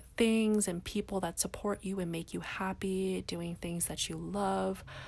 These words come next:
focusing your attention on things that you can control and contribute to your life positively. I've made posts about mental health before on social media and talk about this quite a lot with friends. So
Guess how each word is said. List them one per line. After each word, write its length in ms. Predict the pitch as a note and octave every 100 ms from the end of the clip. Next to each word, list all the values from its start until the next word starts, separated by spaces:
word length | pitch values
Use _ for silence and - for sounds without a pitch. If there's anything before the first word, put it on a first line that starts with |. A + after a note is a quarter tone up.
| - - -
focusing 420 | A#3+ B3 A#3+ B3+
your 120 | B3+
attention 500 | A#3+ - F#3+ F#3+ G3 F#3+
on 140 | F#3
things 480 | - F#3 F3+ F#3 -
that 340 | F3 E3+ E3+
you 80 | F#3+
can 160 | - F#3+
control 400 | F#3+ F#3 F#3+ F#3
and 120 | F#3+
contribute 600 | - F3+ - F3+ F3+ G#3
to 140 | - F3
your 100 | E3
life 400 | D3+ D#3 F#3 - - - -
positively. 1000 | - A#3 C#4 G#3 - - - G3+ G3 G3+ - - - - - - - - - - - - - - - - - - G#3+
I've 140 | G#3+
made 180 | A3 G#3
posts 580 | - B3 A#3+ A#3 - -
about 260 | F#3+ G3 F#3
mental 300 | F#3+ F#3 F#3
health 460 | - G#3 G3+ -
before 420 | F#3+ F#3 F#3+ G3 F#3+
on 140 | F3+
social 420 | - F3+ - -
media 560 | F3+ G3 G3+ F#3+ F#3 F3+
and 180 | F3+ F3
talk 240 | - F3+ G#3
about 160 | D4
this 140 | D#4 -
quite 280 | - G3
a 60 | F#3+
lot 220 | F3 -
with 160 | F3+ - -
friends. 400 | E3+ D#3+ D#3 E3
So 400 | - E3 E3